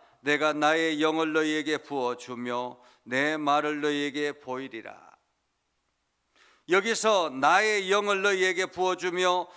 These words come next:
내 말을 너희에게 보이리라" 라는 말씀은 하나님께서 하나님의 영을 너희에게 부어주고 하나님의 말씀을 너희에게 보여주겠다라고 말하고 있는 것입니다.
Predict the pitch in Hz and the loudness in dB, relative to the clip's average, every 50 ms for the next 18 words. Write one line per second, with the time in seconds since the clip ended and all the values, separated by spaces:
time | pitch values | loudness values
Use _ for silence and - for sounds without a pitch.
0 | - - - 127 143 165 180 196 208 208 190 175 170 180 190 196 196 185 175 190 | -20 -14 -4 0 2 4 4 4 2 0 2 4 4 4 4 2 0 -2 0 0
1 | 208 190 180 180 180 175 185 180 - 156 160 170 185 190 180 185 180 175 185 185 | 0 2 2 0 0 0 -4 -6 -4 -4 -2 0 0 0 0 0 2 2 4 4
2 | 185 175 147 - - - - - 143 151 160 175 214 220 208 190 180 180 196 185 | 4 2 2 -2 -6 -12 -8 0 2 2 4 2 0 -2 0 0 2 0 0 -4
3 | 170 - - 175 139 120 110 101 - - _ _ _ _ - - _ - - 208 | -10 -10 -10 -10 -8 -8 -10 -10 -12 -16 _ _ _ _ -20 -20 _ 0 4 4
4 | 208 196 196 202 196 202 - - 190 185 175 - 196 202 196 180 151 127 - - | 4 4 2 0 0 -4 -6 -4 -4 -4 -2 0 2 2 2 2 0 -4 -8 -16
5 | - - - - 202 202 202 202 202 202 208 208 208 202 196 190 208 214 208 208 | -20 -10 -2 0 2 2 2 0 -2 -2 -2 0 0 0 0 0 0 0 2 0
6 | 208 196 165 147 160 214 220 220 202 196 190 180 202 190 - - 196 196 190 185 | 0 0 0 0 0 0 2 2 2 0 0 0 -2 -4 -2 0 0 2 2 0
7 | 165 170 185 175 190 196 190 175 151 - - - - - - - 190 196 196 196 | -2 -4 -4 -2 0 0 2 0 0 -4 -8 -14 -20 -10 -2 2 2 4 4 2
8 | 196 202 208 208 208 196 190 202 226 220 202 - - 202 190 202 202 202 202 196 | 0 0 -2 -2 0 2 2 2 2 2 -2 -6 -6 -4 -4 -4 -2 0 0 2
9 | 190 196 185 185 196 196 - 180 190 196 202 - 185 190 185 190 - - 185 180 | 2 0 0 -2 -4 -4 -4 -2 -2 -2 -2 -2 -4 -6 -8 -8 -6 -4 -2 0
10 | 175 175 175 190 180 170 170 170 170 180 180 170 165 156 170 180 180 165 - - | 0 -2 -2 -2 -4 -2 0 0 0 -2 -2 -4 -6 -8 -8 -10 -10 -12 -12 -14
11 | 131 120 113 117 _ | -16 -18 -20 -20 _